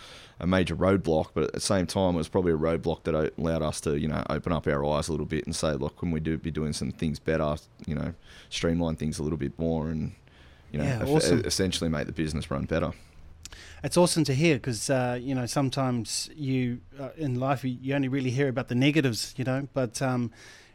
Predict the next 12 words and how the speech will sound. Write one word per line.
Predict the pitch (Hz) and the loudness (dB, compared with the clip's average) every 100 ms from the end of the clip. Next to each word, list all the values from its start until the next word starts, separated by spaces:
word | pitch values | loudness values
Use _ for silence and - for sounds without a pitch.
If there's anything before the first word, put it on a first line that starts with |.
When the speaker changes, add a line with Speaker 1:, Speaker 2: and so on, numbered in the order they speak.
| - | -14
Speaker 2:
yeah, | 143 123 | -12 -10
you | 139 | -6
know, | 131 127 | -4 -4
it's, | 117 139 | -4 -6
it's | 107 - | -6 -2
that | 131 123 | -2 0
old | 120 | -2
saying, | - 143 143 | -2 0 0
you | 123 | 0
know, | 123 123 117 | -2 -6 -6
like, | 127 120 117 135 | -6 -6 -6 -6
uh, | 123 120 | -4 -4